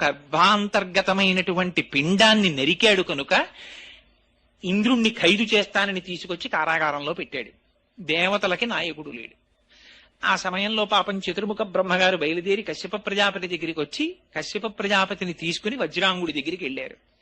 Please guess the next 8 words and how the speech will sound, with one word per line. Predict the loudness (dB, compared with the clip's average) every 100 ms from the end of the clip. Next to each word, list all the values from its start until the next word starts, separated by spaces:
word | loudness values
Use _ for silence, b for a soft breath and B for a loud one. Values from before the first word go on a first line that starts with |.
| b b b _ -12
"ఆయన | -8
ఇంద్రుణ్ణి | -6 -6 -8 -8 -6 -6
ఖైదు | -4 -4
చేసేవేమిట్రా, | -4 -6 -4 -6 -6 -8 -6 -4
తప్పు | -4 -6 -6
విడిచిపెట్టమన్నారు. | -8 -6 -8 -6 -8 -10 -12 -14 _ _ _ _ _ _ -12
వీడు | -12
పరమపాపాత్ముడు, | -12 -10 -6 -4 0 2 2 0 0 -4 -4 -4